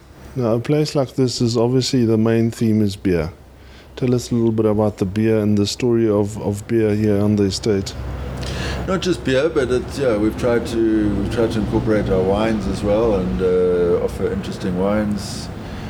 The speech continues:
Speaker 2: Do a lot of work in, uh, creating a wine list.
Speaker 1: Mm.
Speaker 2: But as far as the beer goes, we have the Nottingham Road Brewery on our doorstep.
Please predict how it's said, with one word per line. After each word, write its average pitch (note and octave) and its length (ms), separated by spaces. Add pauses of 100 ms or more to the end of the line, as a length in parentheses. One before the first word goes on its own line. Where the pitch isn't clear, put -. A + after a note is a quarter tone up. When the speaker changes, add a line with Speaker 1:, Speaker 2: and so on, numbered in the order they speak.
(140)
Speaker 2:
Do F#2 160
a - 20
lot G2 160
of F2+ 160
work G2 300
in, F2+ 320
uh, F2 200 (100)
creating F#2 420
a F2 60
wine F2+ 280
list. G2 240 (120)
Speaker 1:
Mm. A2+ 280 (460)
Speaker 2:
But G#2+ 240
as A2+ 100
far D3+ 140
as C#3 100
the B2 60
beer B2 300
goes, A#2+ 520 (520)
we G2 80
have G#2 260
the G#2+ 80
Nottingham G#2 460
Road G2 220
Brewery G2+ 840 (1000)
on G2 140
our F#2+ 120
doorstep. G2 540